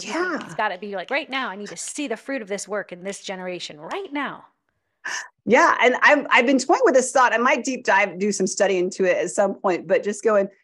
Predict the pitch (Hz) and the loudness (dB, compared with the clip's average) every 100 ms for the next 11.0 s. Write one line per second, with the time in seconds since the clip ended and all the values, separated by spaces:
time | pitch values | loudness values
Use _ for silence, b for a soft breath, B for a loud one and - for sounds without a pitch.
0 | b _ - 240 233 226 - 269 320 269 | b _ 0 0 2 0 2 2 4 2
1 | 208 202 185 180 180 185 202 202 190 180 | 0 0 -2 0 -2 0 2 4 2 0
2 | 165 190 165 156 - _ _ - 202 170 | 0 0 0 0 -8 _ _ -2 0 0
3 | 165 226 240 240 202 196 175 165 160 160 | 0 2 2 0 -4 -2 -2 -2 -2 -4
4 | - 147 147 143 160 - _ - 175 151 | -6 -10 -12 -10 -12 -14 _ 2 4 4
5 | - 214 202 196 185 175 - 160 156 147 | 0 2 4 4 0 0 0 0 0 -4
6 | - 156 151 143 - - - - b b | -4 -4 -4 -8 -10 -8 -6 -6 b b
7 | b _ 226 330 - 494 - 226 240 277 | b _ 4 4 2 -6 0 4 6 4
8 | - 233 247 190 - 220 - 226 226 165 | 2 6 6 4 0 0 0 0 2 0
9 | - - 392 494 277 247 277 247 202 185 | 0 -2 -2 0 0 2 2 4 4 2
10 | 170 - 196 220 214 185 175 202 196 | 2 0 2 2 2 0 2 4 4